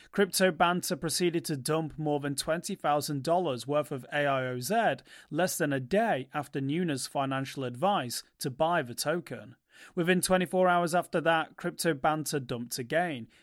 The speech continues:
this time to the tune of thirty-one thousand two hundred dollars. Turns out, admitting you're giving financial advice doesn't mean you're very good at it. Since Neuner shilled A I O Z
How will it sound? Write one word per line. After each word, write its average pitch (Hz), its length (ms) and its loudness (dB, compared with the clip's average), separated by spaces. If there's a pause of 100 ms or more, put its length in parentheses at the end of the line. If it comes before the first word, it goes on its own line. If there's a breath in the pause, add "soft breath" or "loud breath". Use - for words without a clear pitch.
this 165 280 -2
time 185 280 4
to 175 120 -4
the 151 100 -6
tune 185 540 -2
of 135 120 -8
thirty-one 139 540 0
thousand 127 540 -4
two 123 240 -6
hundred 175 320 -2
dollars. 113 600 -10 (460 loud breath)
Turns 180 360 6
out, 175 400 2
admitting 156 580 -2
you're 147 120 0
giving 156 300 -4
financial 147 560 -2
advice 135 560 0 (240 soft breath)
doesn't 185 320 0
mean 208 260 2
you're 135 120 -2
very 127 280 0
good 170 220 -2
at - 160 -4
it. - 420 -14 (340 soft breath)
Since 202 360 2
Neuner 185 400 4
shilled 180 560 2
A 170 160 4
I 156 200 6
O 151 40 0
Z 160 360 2